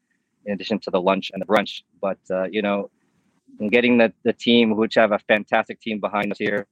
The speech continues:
um, from the front of the house and, and, and our kitchen staff, uh, they're all working very diligently to, to get this dinner out. So I want to say in the next two or three weeks, uh, once we have solid dishes that we, we're comfortable serving, and also we're coming into summer.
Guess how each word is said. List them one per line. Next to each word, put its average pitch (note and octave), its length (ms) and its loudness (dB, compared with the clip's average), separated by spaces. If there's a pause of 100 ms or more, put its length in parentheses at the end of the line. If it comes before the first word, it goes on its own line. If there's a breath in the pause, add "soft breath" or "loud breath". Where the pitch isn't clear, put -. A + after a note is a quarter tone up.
(160)
um, F#2 480 -10 (160)
from F#2 140 -10
the F2+ 80 -16
front G#2 180 -4
of G2+ 60 -4
the G2+ 80 -2
house G2+ 280 2
and, F#2 280 -12
and, F#2 160 -14
and F2+ 100 -12
our F2+ 100 -6
kitchen G2 280 -12
staff, F#2+ 300 2 (520)
uh, F#2+ 120 0
they're G#2+ 120 4
all A2 120 4
working G#2 240 -4
very G#2+ 200 0
diligently G2+ 720 -4 (160)
to, F#3 240 -8
to F#3+ 160 -10
get F#3 220 -2
this - 120 -14
dinner - 300 -2
out. F#2+ 280 -2
So G2+ 200 2 (400)
I A2+ 60 2
want C3 160 4
to - 60 -20 (100)
say A#2+ 200 2
in A#2 100 -2
the A2 80 -2
next A2 280 -4
two A#2 120 -8
or A2+ 40 -6
three G#2+ 220 -6
weeks, G#2 460 -4
uh, G2+ 180 -6
once G#2 200 -6
we A2 120 -4
have G#2+ 340 2
solid G#2+ 420 0 (140)
dishes G#2 540 -4
that F#2+ 220 -4
we, G2 360 -8
we're G2 120 -10
comfortable G2+ 300 -2
serving, F#2+ 520 -4 (500)
and D3 180 4
also C3+ 260 2
we're A2+ 100 -4
coming C3+ 280 2
into B2 140 -6
summer. G#2+ 480 0